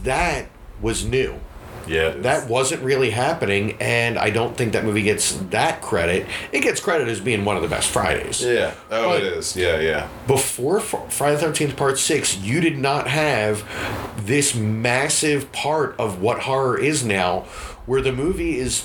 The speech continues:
Speaker 1: generally supposed to be just as funny as it is scary.
Speaker 2: Yeah.
Speaker 1: You're, I mean,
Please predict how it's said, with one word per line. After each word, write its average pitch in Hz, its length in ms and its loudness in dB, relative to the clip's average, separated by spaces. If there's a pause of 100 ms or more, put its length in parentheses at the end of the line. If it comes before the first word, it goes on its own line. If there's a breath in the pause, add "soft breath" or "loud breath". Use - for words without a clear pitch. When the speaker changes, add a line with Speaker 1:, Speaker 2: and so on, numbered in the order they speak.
Speaker 1:
generally 147 420 0
supposed 127 500 0
to 139 60 2
be 113 200 2
just 110 400 2
as 117 120 2
funny 113 360 2
as 107 160 2
it 95 60 0
is 95 200 2
scary. 92 720 0 (120)
Speaker 2:
Yeah. 95 320 2
Speaker 1:
You're, 120 460 0 (160)
I 117 60 2
mean, 113 360 2